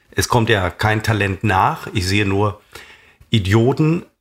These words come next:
ähm, die da hin und wieder mal zwei Ausgaben irgendeiner neuen Show moderieren, bevor sie dann doch wieder eingestampft wird. Und, äh, Thomas Gottschalk moderiert bald die zweite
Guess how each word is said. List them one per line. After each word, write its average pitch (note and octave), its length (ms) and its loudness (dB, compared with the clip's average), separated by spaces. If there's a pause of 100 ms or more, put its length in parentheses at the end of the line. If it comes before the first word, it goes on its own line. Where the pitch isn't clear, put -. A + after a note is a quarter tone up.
(140)
ähm, A2+ 580 0
die A#2 140 0
da A2+ 120 2
hin A2 160 2
und A#2 140 0
wieder A2+ 180 2
mal G#2+ 360 0
zwei G#2 340 0
Ausgaben A2 460 -2
irgendeiner G#2+ 400 -2
neuen G2 280 -2
Show G#2 240 0
moderieren, A2 480 0
bevor G2 240 -2
sie G2 100 2
dann F#2+ 160 0
doch G2+ 140 0
wieder A2+ 180 0
eingestampft F#2+ 680 0
wird. G2+ 280 -2 (1500)
Und, G#2+ 520 2
äh, G2+ 280 0
Thomas C#3 300 0
Gottschalk D3+ 260 0
moderiert C3 480 2
bald A#2+ 300 0
die A2+ 180 -2
zweite E3 1160 2